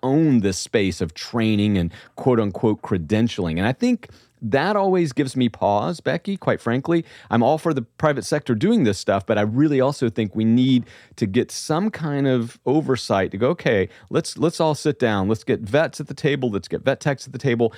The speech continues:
and determine what an assistant actually should and could do."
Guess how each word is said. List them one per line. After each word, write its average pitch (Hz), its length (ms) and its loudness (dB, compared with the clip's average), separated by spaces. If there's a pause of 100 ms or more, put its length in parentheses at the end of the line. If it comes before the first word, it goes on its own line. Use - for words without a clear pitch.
(160)
and 113 80 0
determine 117 480 0
what 135 180 2
an 120 100 2
assistant 110 640 -2
actually 113 320 -2
should 120 380 0
and 95 120 -2
could 110 460 0 (260)
do." 90 340 -2